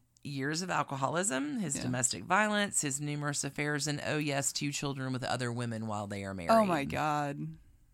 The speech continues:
Speaker 2: Wow, this actually dovetails so nicely with my story coming up. Okay, that sucks.
Speaker 1: So that's where it sort of falls apart. Eric Clapton takes her to dinner and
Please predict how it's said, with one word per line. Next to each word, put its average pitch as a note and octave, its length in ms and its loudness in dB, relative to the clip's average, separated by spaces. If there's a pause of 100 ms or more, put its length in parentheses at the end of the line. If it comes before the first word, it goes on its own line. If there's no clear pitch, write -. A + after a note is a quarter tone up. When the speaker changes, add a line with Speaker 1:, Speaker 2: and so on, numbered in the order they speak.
(200)
Speaker 2:
Wow, A3 380 8
this G#3 220 2
actually G#3+ 320 2
dovetails D#3+ 500 0
so F#3+ 180 2
nicely F3+ 380 0
with E3 140 -2
my F#3+ 120 2
story G#3 400 0
coming G#3+ 260 0
up. G#3 180 0
Okay, G3+ 520 4
that G#3 240 4
sucks. - 680 4
Speaker 1:
So G3 540 8
that's F#3 400 4
where A#3+ 120 2
it - 100 0
sort G#3 220 2
of F#3 100 0
falls E3+ 240 2
apart. D3 440 2
Eric D#3+ 260 0
Clapton E3+ 340 0
takes D#3 240 -2
her D3+ 80 -6
to C#3+ 120 -4
dinner C3+ 520 0
and A#2+ 400 0